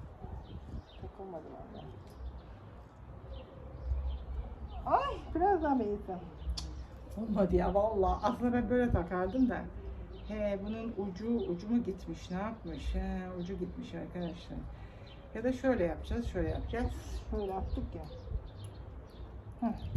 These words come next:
Böyle çifter çifter ikisini de takmış olduk, değil mi? Hı hı. Evet, çifter çifter ikisini de takmış olduk. Evet.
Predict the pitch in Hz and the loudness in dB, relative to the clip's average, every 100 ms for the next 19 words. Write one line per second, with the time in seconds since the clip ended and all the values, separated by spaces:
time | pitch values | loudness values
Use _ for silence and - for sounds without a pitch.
0 | - - - - - - - - 190 175 | 0 -2 -4 -6 -12 -12 -14 -2 0 2
1 | 175 175 - - 180 - 185 175 160 - | 2 2 0 -2 -4 2 2 2 -4 -2
2 | 220 214 - 180 254 208 - 277 - 202 | -2 -2 -4 2 2 2 -2 -4 -2 -2
3 | 185 - - - - 330 190 - 175 156 | -2 -4 -6 -2 4 6 4 0 -4 -4
4 | 151 185 269 - - - - 208 180 160 | -2 0 0 -2 -6 -8 -6 2 2 2
5 | - 180 175 180 170 - - - - 180 | -4 -4 -2 2 2 2 -2 -2 0 4
6 | 220 320 - 180 - 170 165 156 185 247 | 6 6 4 -4 -4 -4 -4 -2 4 6
7 | 392 403 - 202 - 285 370 - 208 226 | 6 4 -2 -2 4 4 4 0 2 4
8 | 349 339 - - - - - 262 247 247 | 4 2 0 -2 -2 -2 6 10 12 10
9 | 247 240 240 240 240 - 214 226 262 208 | 8 8 8 6 2 -4 -6 2 4 4